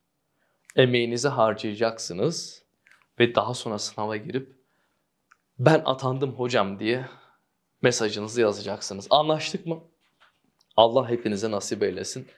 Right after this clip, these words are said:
Emek harcayan herkese nasip eylesin inşallah. Evet, maunetteki durum bu arkadaşlar. Mümin bir kulun zor durumdan kurtulması ve başından geçen olağanüstü hal. "Ya hocam hep müminlerde mi oluyor?" Hayır arkadaşım.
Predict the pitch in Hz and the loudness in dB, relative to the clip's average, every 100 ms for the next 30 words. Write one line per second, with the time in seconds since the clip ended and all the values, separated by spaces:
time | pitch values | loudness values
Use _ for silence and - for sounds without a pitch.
0 | _ _ 131 143 151 135 110 104 104 117 | _ _ 2 4 4 4 4 4 -2 -2
1 | 120 107 101 117 - 110 101 - 107 95 | -4 -2 -4 -4 -6 -4 -2 -2 -2 -2
2 | 101 - - 123 117 104 104 90 - - | -4 -8 -10 -8 0 4 4 4 -4 -8
3 | - 247 214 - - - 151 170 214 240 | 6 8 8 2 -12 -4 8 10 10 6
4 | 247 240 247 262 254 240 240 220 208 214 | 2 4 6 8 8 6 6 6 6 6
5 | 208 240 214 220 247 269 247 240 202 226 | 8 6 6 4 6 6 6 4 4 4
6 | 240 247 - - 151 226 226 220 208 220 | 4 2 -6 2 6 6 6 0 4 4
7 | 220 208 175 202 190 196 196 233 226 - | 4 2 2 2 2 2 6 4 4 2
8 | 139 180 180 185 185 196 160 156 196 190 | 6 8 8 2 2 2 4 4 4 4
9 | 160 160 165 151 160 151 120 202 208 233 | 2 4 4 2 4 4 6 4 4 4
10 | 254 240 254 247 233 226 226 233 240 262 | 4 4 2 2 4 4 4 4 6 6
11 | 240 208 220 196 - - 214 240 214 196 | 8 10 8 8 -4 4 6 6 4 2
12 | 196 190 175 220 220 | 4 4 6 4 4